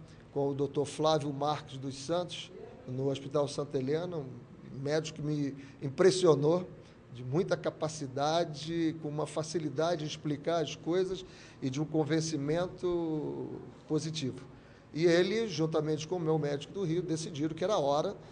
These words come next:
de fazer a cirurgia, reduzir essa próstata, que não é maligna,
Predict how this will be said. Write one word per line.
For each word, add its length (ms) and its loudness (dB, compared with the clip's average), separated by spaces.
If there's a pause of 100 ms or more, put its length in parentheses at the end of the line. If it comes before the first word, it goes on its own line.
(240)
de 100 -6
fazer 300 4
a 40 4
cirurgia, 580 2 (240)
reduzir 520 2
essa 200 0
próstata, 500 -4
que 80 -10
não 140 -4
é 80 -4
maligna, 560 -2